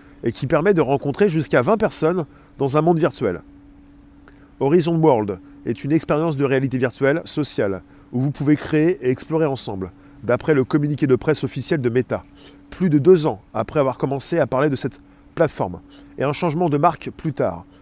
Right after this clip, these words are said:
Meta ouvre enfin l'accès à ce qui ressemble à une première version de sa vision du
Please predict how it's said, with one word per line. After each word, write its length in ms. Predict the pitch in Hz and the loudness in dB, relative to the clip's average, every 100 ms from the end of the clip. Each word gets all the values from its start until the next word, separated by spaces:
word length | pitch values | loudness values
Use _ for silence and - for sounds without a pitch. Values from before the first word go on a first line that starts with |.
| - | -10
Meta 380 | 120 151 185 185 - | -2 0 0 -2 0
ouvre 280 | 202 156 175 | -2 -2 0
enfin 360 | 180 - 165 | -2 0 0
l'accès 440 | 147 131 - 127 143 | 0 0 -2 -2 -4
à 80 | 135 | -6
ce 160 | - 131 | -4 -4
qui 160 | - | -2
ressemble 460 | 127 123 127 135 131 - - - | -2 -2 -2 -4 -6 -12 -18 -4
à 100 | 117 | -2
une 140 | 131 | -2
première 320 | - 175 170 143 | -4 -2 0 0
version 380 | 135 - 147 | -2 -2 -2
de 100 | 139 | -2
sa 260 | 123 123 104 | 0 -2 -2
vision 360 | 120 143 147 156 | -2 -2 -2 -2
du 220 | 123 | -4